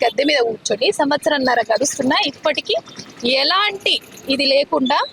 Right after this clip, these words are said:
అంటే, దాట వేసే ధోరణితో ముందుకెళ్తుంది ఈ ప్రభుత్వం. So, ఈ, ఆ, అందుకే గౌడ సంఘాలన్నిటి సమన్వయ కమిటీ తరఫున ఈ రోజు, ఆ, జనగామ జిల్లా కలెక్టరేట్ ఆవరణలో,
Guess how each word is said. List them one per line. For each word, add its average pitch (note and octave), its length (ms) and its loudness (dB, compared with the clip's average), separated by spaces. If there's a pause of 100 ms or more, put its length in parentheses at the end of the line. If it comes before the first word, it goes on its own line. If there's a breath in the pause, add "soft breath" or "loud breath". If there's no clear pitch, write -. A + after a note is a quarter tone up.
(300)
అంటే, D4 120 2
దాట E4 360 0
వేసే F4 320 2
ధోరణితో D4 460 0
ముందుకెళ్తుంది C#4+ 680 0
ఈ D#4+ 120 0
ప్రభుత్వం. A3+ 440 0 (880)
So, C4+ 140 4
ఈ, E4+ 520 0 (260)
ఆ, B3 300 2
అందుకే D4 500 4 (160)
గౌడ D4+ 340 4
సంఘాలన్నిటి C#4 840 0
సమన్వయ C4 520 0
కమిటీ A#3+ 300 -2
తరఫున A#3 340 0
ఈ B3+ 240 0
రోజు, A#3 340 2 (500)
ఆ, B3 240 4
జనగామ C#4 380 2
జిల్లా B3+ 260 0
కలెక్టరేట్ B3+ 500 0
ఆవరణలో, A#3 640 0